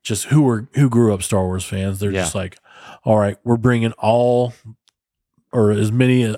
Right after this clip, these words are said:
Speaker 1: O G people as we can back to this
Speaker 2: Sure,
Speaker 1: franchise. And I
Speaker 2: sure.
Speaker 1: was like, which is what the prequels didn't do.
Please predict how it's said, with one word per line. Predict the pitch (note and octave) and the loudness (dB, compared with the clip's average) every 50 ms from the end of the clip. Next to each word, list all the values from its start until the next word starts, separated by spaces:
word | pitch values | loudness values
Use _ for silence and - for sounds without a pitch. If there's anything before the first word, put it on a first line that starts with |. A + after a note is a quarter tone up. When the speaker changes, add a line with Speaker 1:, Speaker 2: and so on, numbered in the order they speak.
| - - | 0 0
Speaker 1:
O | A#2+ A#2+ A#2 | 2 2 0
G | A2 A#2 A#2+ A#2 A#2 A2+ G#2+ G#2 G2+ - _ | 0 0 -2 0 0 -2 -4 -4 -8 -8 _
people | - A#2+ A2 G2+ G#2 G2+ | -4 -4 -4 -2 -4 -4
as | G2 F2+ F2+ | -4 -6 -6
we | F#2+ F#2 | -8 -4
can | - B2 A#2 A2 G#2 G2+ F#2+ G2 F#2+ - _ _ _ _ _ _ _ _ _ _ _ _ _ - | -2 0 0 2 0 -2 -2 -4 -8 -12 _ _ _ _ _ _ _ _ _ _ _ _ _ -18
back | B2 G#2+ A#2 A2+ G#2+ G2+ - _ _ _ _ _ _ _ _ _ _ _ _ | -4 -2 0 0 0 -2 -8 _ _ _ _ _ _ _ _ _ _ _ _
to | - - G#2 | -4 -2 -2
this | G2 F#2 - | 0 -2 -2
Speaker 2:
Sure, | - | -4
Speaker 1:
franchise. | - G2 F#2 F#2 G2 A#2+ A2 F#2+ F#2 F#2+ F#2 F#2 | -2 -2 -2 0 0 0 -2 -2 -2 -2 -2 -2
And | G#2 G2 | -2 -2
I | F#2+ | -2
Speaker 2:
sure. | F#2 | -4
Speaker 1:
was | F#2+ F#2 G#2 | -6 -6 -8
like, | F#2+ F#2 F2+ F2 - - _ _ _ _ _ _ _ _ _ _ _ _ _ _ _ _ _ _ _ _ | -10 -10 -10 -12 -16 -20 _ _ _ _ _ _ _ _ _ _ _ _ _ _ _ _ _ _ _ _
which | - B2+ C3 - - | 0 0 2 2 2
is | C#3 A2+ G#2 | 2 0 0
what | A#2 C3+ C3+ B2+ B2+ _ | 0 0 0 0 -2 _
the | - A#2 | -14 -10
prequels | - - A#2+ A2 - A2+ G2+ F2+ | -6 -4 -4 -4 -2 -4 -4 -2
didn't | F#2+ G2+ - - _ - F#2+ F2+ | -2 -4 -6 -6 _ -14 -12 -10
do. | F#2 F#2 F#2 F#2+ | -10 -10 -10 -12